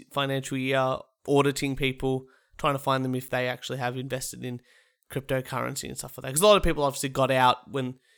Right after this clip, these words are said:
it hit, like, twenty-one thousand, twenty-two thousand Australian dollars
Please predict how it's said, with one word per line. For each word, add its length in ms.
it 140
hit, 160
like, 220
twenty-one 520
thousand, 420
twenty-two 340
thousand 300
Australian 420
dollars 420